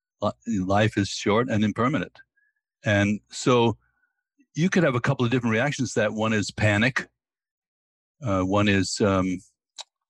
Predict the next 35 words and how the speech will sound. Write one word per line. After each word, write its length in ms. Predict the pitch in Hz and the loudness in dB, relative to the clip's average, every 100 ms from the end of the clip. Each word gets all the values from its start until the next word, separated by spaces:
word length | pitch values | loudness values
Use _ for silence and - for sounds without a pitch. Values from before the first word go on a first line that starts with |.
| _ _ _ _ _ | _ _ _ _ _
uh, 240 | 107 95 92 85 - - _ _ _ | 0 0 0 -4 -12 -16 _ _ _
maybe 260 | 107 107 107 | 0 0 2
you 80 | 101 | 0
accelerate 520 | 92 - 110 101 104 | 0 0 2 0 0
too 120 | 117 | -2
much. 320 | 101 110 - | 0 -2 -4
You 40 | - | -4
try 100 | 110 | -4
to 80 | 98 | -2
get 140 | 101 | -4
too 140 | - | -2
much 260 | 104 107 - | -2 -2 -2
done. 300 | 107 110 127 - _ - | -2 -2 -4 -10 _ -8
You 80 | 90 | -6
don't 140 | 92 | -4
really 180 | 95 95 | -2 -4
appreciate 520 | - 95 - 101 101 - _ _ | -2 -4 0 0 0 -6 _ _
what 180 | - 113 | -12 -4
you 60 | 95 | 2
have. 320 | 110 123 - - _ _ _ _ _ _ _ _ _ _ _ _ _ _ - _ _ _ _ _ - | 4 4 2 -10 _ _ _ _ _ _ _ _ _ _ _ _ _ _ -20 _ _ _ _ _ 2
But 240 | 120 110 _ _ _ _ _ _ - | 4 2 _ _ _ _ _ _ -8
on 160 | 127 120 | -2 0
an 120 | 117 - | -2 -2
ideal 500 | 110 107 110 147 170 | -2 -2 0 2 2
day, 300 | 127 107 113 | 2 0 0
it 100 | 113 | 0
gives 220 | 135 113 | -2 -2
us 120 | 110 - | -4 -4
a, 140 | 101 - - | -6 -6 -14
a 100 | - | -12
good, 180 | - 143 | -2 -2
healthy 320 | - 127 - | 0 0 0
sense 280 | 110 113 98 | 0 0 -2
of 120 | 113 | -4
pace. 520 | - 107 90 - - | 0 2 2 -2 -8